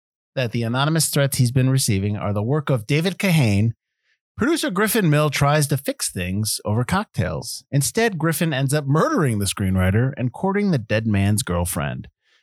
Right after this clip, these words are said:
As police investigate, Griffin concentrates on a prestigious film that might reinvigorate his career, but he soon learns that David's demise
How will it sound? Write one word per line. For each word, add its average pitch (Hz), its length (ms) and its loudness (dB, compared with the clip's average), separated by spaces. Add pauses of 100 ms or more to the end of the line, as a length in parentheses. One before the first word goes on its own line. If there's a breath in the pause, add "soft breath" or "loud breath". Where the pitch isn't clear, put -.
(240)
As - 180 -6
police 107 300 -2
investigate, 151 600 0 (340)
Griffin 214 360 0
concentrates 147 680 2
on 123 140 2
a 117 40 2
prestigious 233 580 -2
film 117 520 0 (340)
that - 180 0
might 277 260 0
reinvigorate 196 640 0
his 190 120 0
career, - 560 -2 (220)
but 98 100 0
he 92 60 2
soon 175 320 0
learns 151 240 2
that 123 200 0
David's 208 380 0
demise 175 720 0